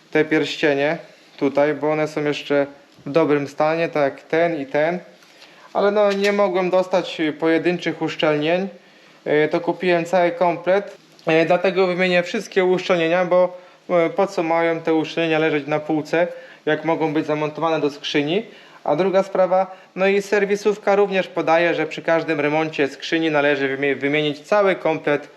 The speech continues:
uszczelnień. Gdyby one nie były dostępne, to byśmy tutaj robili w inny sposób, ale że są, także wymieniam wszystkie.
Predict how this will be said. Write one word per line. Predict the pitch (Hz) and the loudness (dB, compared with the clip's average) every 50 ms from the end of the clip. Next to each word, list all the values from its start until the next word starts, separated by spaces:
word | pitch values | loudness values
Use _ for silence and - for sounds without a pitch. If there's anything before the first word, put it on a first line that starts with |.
| - - _ | -20 -20 _
uszczelnień. | - 160 151 - - 175 156 143 127 120 117 110 104 - - _ _ _ | -4 -4 -4 0 0 2 2 2 2 0 -4 -8 -8 -12 -18 _ _ _
Gdyby | - 156 156 156 165 240 226 208 226 | -16 -12 -8 -2 0 0 4 4 4
one | 220 220 220 208 | 4 4 4 2
nie | 208 208 | 0 2
były | 196 214 214 202 | 4 2 2 4
dostępne, | 208 202 202 - 214 202 196 196 - 202 196 190 196 - - - _ _ _ _ _ - | 2 -2 0 0 -2 -2 -2 -2 0 0 0 0 -2 -6 -16 -20 _ _ _ _ _ -4
to | 190 180 | 0 0
byśmy | 175 180 - - 175 165 | 0 0 0 0 -2 -4
tutaj | - - 170 160 156 156 - - - - | 0 0 2 2 2 0 -4 -6 -6 -4
robili | 151 151 160 160 160 170 160 147 143 139 | -2 0 -2 0 0 -2 0 0 -2 -2
w | 143 180 | -2 -2
inny | 202 190 190 - | -2 -2 -2 -4
sposób, | - - - 185 175 - 180 170 - - - - - - | -4 -2 0 0 0 0 -2 -4 -6 -8 -18 -20 -8 -2
ale | - 151 156 156 160 160 160 | 0 2 2 4 2 2 2
że | 160 180 175 | 2 0 0
są, | 175 - 226 220 208 202 190 | 2 2 2 2 2 -2 -6
także | - - 185 175 151 151 160 160 | -4 -2 -2 -2 -2 -4 -6 -6
wymieniam | 156 160 175 175 165 165 160 | -4 -2 -2 0 0 -2 -2
wszystkie. | 160 - - 143 131 - - - - 120 113 | -4 -2 -2 -2 -2 -2 -10 -12 -6 -6 -6